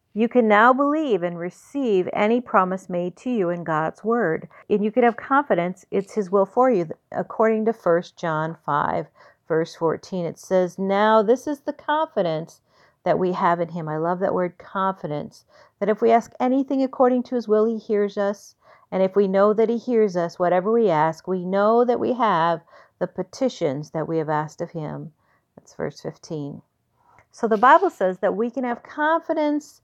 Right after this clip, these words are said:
in asking things from God, and we can know that he hears us. And we not only know that he hears us,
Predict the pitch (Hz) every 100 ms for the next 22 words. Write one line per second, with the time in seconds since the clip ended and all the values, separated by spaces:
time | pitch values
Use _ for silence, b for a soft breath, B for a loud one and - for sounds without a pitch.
0 | b b b _ 208 185 - 254 285 -
1 | 285 277 269 285 254 247 247 220 208 202
2 | 208 196 - 196 196 196 202 202 214 214
3 | 214 208 - 240 220 175 165 180 - _
4 | b b b 208 220 233 262 285 277 208
5 | 196 196 185 196 220 190 180 160 151 156
6 | - -